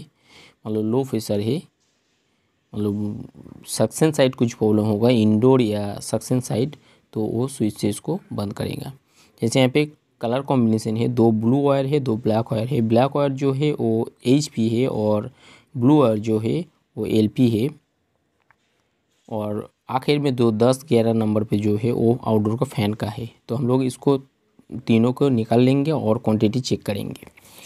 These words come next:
और क्वांटिटी चेक करके देखेंगे कि इस पे कनेक्टिंग है या बॉडी है, ये पता चल जाएगा। तो हम लोग इस पे पहले,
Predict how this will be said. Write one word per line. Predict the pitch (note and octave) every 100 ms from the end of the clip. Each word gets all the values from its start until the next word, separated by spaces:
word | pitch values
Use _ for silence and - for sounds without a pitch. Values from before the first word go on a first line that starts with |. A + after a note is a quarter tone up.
| - - -
और | A#2
क्वांटिटी | A2 A#2 A#2 C3+
चेक | B2 A#2+
करके | A#2 A2+
देखेंगे | G#2+ G#2 A2 G#2+ C#3+
कि | F#3 G#2+
इस | -
पे | A2 G#2+ -
कनेक्टिंग | G#2+ G#2+ - A#2 A2
है | A#2+ C#3 E3 A#2+
या | G#2+ G2+
बॉडी | G2+ G2+ A#2
है, | A2+ A2+
ये | D3+ - - _ A2
पता | G#2 -
चल | - G#2
जाएगा। | G2+ G2+ G2+ C#3 - _ _ _ _ _ _ A2+
तो |
हम | A2 B2
लोग | C#3
इस | C#3 C3+
पे | A#2+ A#2 C#3+ D#3 _ -
पहले, | A2 G#2+